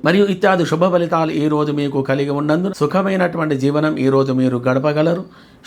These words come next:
శుభం భూయాత్. మిథున రాశి ఫలితాలు. ఈ రోజు వీరికి వ్యవహార వ్యాపారాలు మీకు అనుకూలంగా ఉంటాయి. అధికమైన ధనలాభం, మిత్రులతో మరియు బంధువులతో కలిసిమెలిసి ఉండుట, శుభగ్రహ స్థితి వలన ఈ రోజు ముఖ్యమైనటువంటి పనులు కాగలవు. బుధగ్రహ విశేషము చేత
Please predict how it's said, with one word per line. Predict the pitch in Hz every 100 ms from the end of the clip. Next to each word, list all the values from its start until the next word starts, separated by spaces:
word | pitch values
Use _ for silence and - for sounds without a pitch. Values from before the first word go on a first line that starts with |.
| -
శుభం | 123 123 117
భూయాత్. | 117 123 120 120 - - -
మిథున | 165 208 226
రాశి | 208 190 180
ఫలితాలు. | 160 160 151 160 165 170
ఈ | 147
రోజు | 151 165 165
వీరికి | 165 165 170 208 190
వ్యవహార | 131 156 156 170 170 -
వ్యాపారాలు | 135 143 151 151 156 165 185
మీకు | 127 131 135
అనుకూలంగా | 147 151 151 147 143
ఉంటాయి. | 135 127 135 120 - - - -
అధికమైన | 135 170 175 170
ధనలాభం, | 143 131 143 143 139 104 - -
మిత్రులతో | 139 151 147 143 151
మరియు | 143 151
బంధువులతో | 143 127 135 147 147 143 139
కలిసిమెలిసి | 127 127 139 143 135 143
ఉండుట, | 143 151 156 160 - - - - -
శుభగ్రహ | 175 202 202 190 185
స్థితి | 180 165 170
వలన | 160 160 160 175
ఈ | 151
రోజు | 147 147 139
ముఖ్యమైనటువంటి | 131 135 180 180 170 165 160 151
పనులు | 139 139 139
కాగలవు. | 135 127 127 131 127 120 - - - - -
బుధగ్రహ | 123 156 151 156 156
విశేషము | 151 139 147 147 151
చేత | 156 170